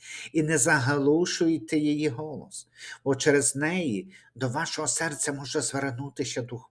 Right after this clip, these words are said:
Божий, як і багато віків назад, та й сьогодні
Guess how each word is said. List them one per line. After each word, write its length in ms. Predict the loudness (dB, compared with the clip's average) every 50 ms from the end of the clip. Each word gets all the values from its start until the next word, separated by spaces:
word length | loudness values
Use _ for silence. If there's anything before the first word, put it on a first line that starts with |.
| _ -14
Божий, 460 | -12 -12 -12 -16 -16 -18 -18 -20 _ _ _ _ _ _ -20 -20 -20 -20 -18 _
як 260 | 2 2 2 4 2 0
і 60 | 0
багато 440 | 0 0 0 0 -2 -2 0 -2 0
віків 380 | 0 0 -2 0 -2 -2 -2
назад, 440 | -2 -6 -6 -6 -8 -8 -8 -10 -10 -14 -16 _ _ -20 -20 _ _ _
та 80 | -2
й 220 | -2 0 0 -2 -2
сьогодні 880 | 0 0 0 0 0 2 2 2 2 0 -4 -8 -6 -4 -4 -4 -6